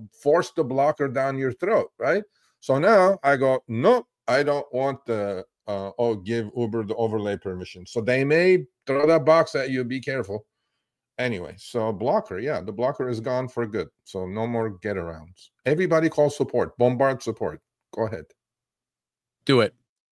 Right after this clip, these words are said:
Speaker 1: Do
Speaker 2: And
Speaker 1: it.
Speaker 2: then, uh, we'll, we'll get a nice little email tomorrow. "Uh, what, what's going on? Why did we get so much support
Speaker 1: Yeah, I
Speaker 2: messages?"
Speaker 1: think
Speaker 2: <laughs> Too bad.
Speaker 1: Philippines is going crazy.
Speaker 2: Don't piss off
Speaker 1: Philippines is going
Speaker 2: drivers.
Speaker 1: crazy with all these requests.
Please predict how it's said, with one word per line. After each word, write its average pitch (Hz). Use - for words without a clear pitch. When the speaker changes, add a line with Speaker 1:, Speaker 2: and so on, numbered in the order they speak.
Speaker 1:
Do 135
Speaker 2:
And 107
Speaker 1:
it. -
Speaker 2:
then, 113
uh, 113
we'll, 127
we'll 147
get 143
a 143
nice 131
little 123
email 120
tomorrow. 117
"Uh, 151
what, 175
what's 196
going 208
on? 151
Why 170
did 196
we 202
get 180
so 196
much 185
support 170
Speaker 1:
Yeah, 165
I 151
Speaker 2:
messages?" 170
Speaker 1:
think 165
Speaker 2:
<laughs> -
Too 240
bad. 214
Speaker 1:
Philippines 180
is 156
going 190
crazy. 202
Speaker 2:
Don't 180
piss 196
off 196
Speaker 1:
Philippines 190
is 185
going 196
Speaker 2:
drivers. 113
Speaker 1:
crazy 190
with 151
all 156
these 160
requests. 175